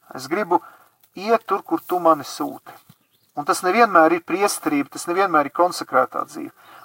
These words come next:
Varbūt pēc šī svētceļojuma viss paliks tāpat kā līdz šim. Semināristi būs deviņi, neviens klāt nepienāks, uz klosteru arī neviens neaizies. <laughs> Tā arī paliks, var visdrīzāk, ka tā būs.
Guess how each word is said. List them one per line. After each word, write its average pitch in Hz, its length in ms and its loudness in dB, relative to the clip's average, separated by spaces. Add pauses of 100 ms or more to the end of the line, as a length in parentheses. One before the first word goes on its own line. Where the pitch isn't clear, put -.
Varbūt 185 320 4
pēc 185 220 0
šī 170 100 -2
svētceļojuma 180 1200 4
viss - 240 -6
paliks 196 340 4
tāpat 175 380 6
kā 156 160 6
līdz 147 220 -4
šim. 143 260 0 (400)
Semināristi 139 800 2
būs 135 240 -12
deviņi, 202 460 2 (500)
neviens 160 320 2
klāt 139 240 6
nepienāks, 165 640 2
uz - 80 -12
klosteru 226 460 6
arī 220 100 0
neviens 180 400 2
neaizies. 160 580 4 (880)
<laughs> - 880 -10
Tā 254 160 10
arī 185 100 4
paliks, 165 480 2
var 143 160 4
visdrīzāk, 165 680 2
ka - 100 -12
tā 143 160 2
būs. - 320 -14